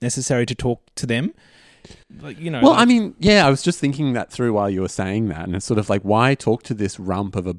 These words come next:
Speaker 2: you know, of an organization that is already, like, dying,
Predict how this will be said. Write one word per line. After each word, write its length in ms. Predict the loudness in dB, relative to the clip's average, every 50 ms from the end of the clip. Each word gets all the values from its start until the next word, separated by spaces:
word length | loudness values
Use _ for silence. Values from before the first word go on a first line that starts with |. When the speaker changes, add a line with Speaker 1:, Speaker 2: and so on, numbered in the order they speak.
| -12 _ _ _ -16 -14 -12
Speaker 2:
you 120 | -8 -6 -4
know, 200 | -4 -2 -4 -4
of 180 | -6 -6 -6
an 80 | -6 -4
organization 540 | -4 -4 -4 -6 -6 -6 -6 -6 -6 -6 -6
that 100 | -6 -6
is 100 | -6 -6
already, 500 | -4 -2 -2 0 0 -2 -2 -4 -6 -6
like, 340 | -8 -6 -6 -6 -8 -8 _
dying, 600 | -8 -6 -4 -4 -2 -2 -4 -4 -6 -10 -12